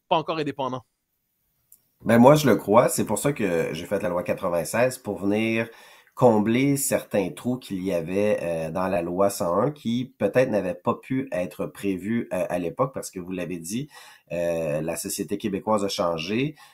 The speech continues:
Speaker 2: euh, la, la, la dynamique linguistique a évolué aussi,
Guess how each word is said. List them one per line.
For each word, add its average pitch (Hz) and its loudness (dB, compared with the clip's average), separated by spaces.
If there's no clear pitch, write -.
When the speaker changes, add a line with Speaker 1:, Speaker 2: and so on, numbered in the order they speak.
Speaker 2:
euh, 82 -4
la, 82 -6
la, 87 -4
la 85 -2
dynamique 123 4
linguistique 98 -2
a 90 0
évolué 85 -4
aussi, 107 -6